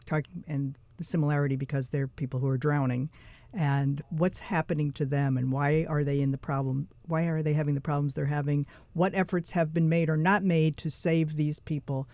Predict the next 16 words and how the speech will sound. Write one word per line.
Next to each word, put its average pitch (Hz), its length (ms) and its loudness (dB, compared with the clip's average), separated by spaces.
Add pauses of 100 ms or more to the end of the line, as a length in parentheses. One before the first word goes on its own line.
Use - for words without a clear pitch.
(120)
So - 160 -6
not 214 300 2 (220)
doing 185 220 2
a 160 60 2
compare 160 460 2
and 139 100 -2
contrast 160 600 -4
necessarily, 143 640 -4
but 139 180 -6 (420)
having 220 480 2
more 175 460 2 (180)
regular, 165 640 2 (200)
ongoing 160 680 0 (260)
coverage 170 540 0
of 156 240 -6 (140)
this - 340 -8